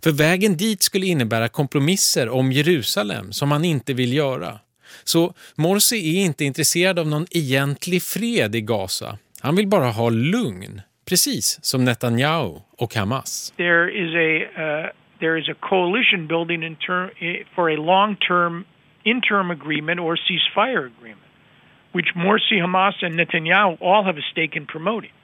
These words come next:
Speaker 1: Det den tidigare Mellanösternförhandlaren Aaron Miller ser som den troligaste utvecklingen på lite längre sikt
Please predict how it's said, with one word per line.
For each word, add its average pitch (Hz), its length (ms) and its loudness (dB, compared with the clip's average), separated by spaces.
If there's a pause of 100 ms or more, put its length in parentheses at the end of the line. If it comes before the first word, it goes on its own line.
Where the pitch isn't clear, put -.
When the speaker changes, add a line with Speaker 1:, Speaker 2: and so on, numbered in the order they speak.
(460)
Speaker 1:
Det 147 120 2
den 165 140 0
tidigare 196 420 0
Mellanösternförhandlaren 147 1200 0
Aaron 120 260 2
Miller 160 280 2
ser 113 220 0
som 120 240 -2
den 123 140 2
troligaste 196 640 -2
utvecklingen 107 640 -4
på 135 100 -4
lite 143 240 2
längre 202 380 2
sikt - 480 -4